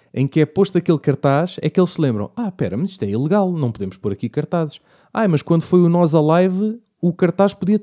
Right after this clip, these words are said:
os cartazes podiam estar ali." Sim, senhor, olha, boa ideia. Por acaso tá, tá bem visto.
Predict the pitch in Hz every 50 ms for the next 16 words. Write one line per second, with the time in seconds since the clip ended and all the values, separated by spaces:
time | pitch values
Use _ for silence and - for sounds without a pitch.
0 | - - 160 160 - - - 160 - - 196 196 - - - 202 202 196 208 208
1 | 208 226 220 202 185 185 185 - _ _ _ _ - - - 120 110 - - 95
2 | 92 92 92 90 87 82 76 - _ _ _ _ _ _ _ - 101 107 113 127
3 | 135 135 147 135 117 117 113 117 _ _ _ _ _ _ _ _ _ _ _ -
4 | - - - - 107 104 - - 127 113 110 113 113 113 117 120 120 110 - -
5 | - - - 117 113 123 127 127 127 131 120 - - - - _